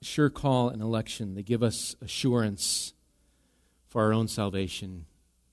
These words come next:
Your relationship to God, though it is, it's marked by faith, there's walking in good works, it is founded, though not upon your works, but upon him who calls. I just ask you today, do you know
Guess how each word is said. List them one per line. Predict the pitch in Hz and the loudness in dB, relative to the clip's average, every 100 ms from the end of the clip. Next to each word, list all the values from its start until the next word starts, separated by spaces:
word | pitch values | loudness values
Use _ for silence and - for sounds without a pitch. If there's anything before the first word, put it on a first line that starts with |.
| _ _ _ _ _ | _ _ _ _ _
Your | - 113 127 131 | -4 4 8 10
relationship | 127 117 120 120 127 - 123 | 8 8 6 4 -2 -4 -4
to | - | -4
God, | 117 110 104 95 | -2 0 0 2
though | 120 | 4
it | 123 | 6
is, | 127 120 - | 6 4 -6
it's | 113 127 | -8 2
marked | 135 135 | 4 4
by | 160 | 0
faith, | 98 - 160 190 185 | -2 4 8 8 6
there's | 113 98 | 0 -2
walking | 113 127 135 139 | 4 4 4 2
in | 113 | 0
good | 110 110 | 0 -2
works, | 110 165 185 180 - - _ _ _ _ _ _ _ | 4 6 6 2 -6 -8 _ _ _ _ _ _ _
it | 127 123 | 2 6
is | 131 - | 6 4
founded, | 147 135 131 127 | 2 4 6 2
though | 117 113 | 0 0
not | 117 127 127 | 0 0 0
upon | 127 117 117 113 | -2 -2 -2 0
your | 123 127 | 2 2
works, | 110 104 98 - | 0 -4 -6 -10
but | - 117 | -8 -8
upon | 107 113 107 | -6 -6 -4
him | 104 117 | -4 -4
who | 110 | -4
calls. | 107 - 92 82 80 - - _ _ _ _ _ _ _ _ _ _ _ _ _ _ - | -8 -10 -12 -12 -18 -20 -20 _ _ _ _ _ _ _ _ _ _ _ _ _ _ -20
I | 95 | -12
just | 107 - | -10 -8
ask | 117 123 127 - | -2 0 0 -2
you | 131 | -2
today, | 127 135 107 95 90 | 0 -2 -2 -2 -2
do | 123 | 0
you | 123 120 123 | 2 2 0
know | 120 107 110 104 | -2 -4 -4 -8